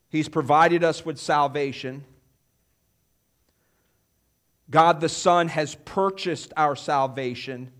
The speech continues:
You see, it's free. Don't misunderstand, uh,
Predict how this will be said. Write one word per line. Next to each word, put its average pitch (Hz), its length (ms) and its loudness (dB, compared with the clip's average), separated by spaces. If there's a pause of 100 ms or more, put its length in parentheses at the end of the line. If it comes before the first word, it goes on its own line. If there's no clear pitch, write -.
(760)
You 156 60 -4
see, 190 160 4
it's 185 180 2
free. 175 520 2 (600)
Don't 208 220 4
misunderstand, 190 720 0
uh, 170 240 -2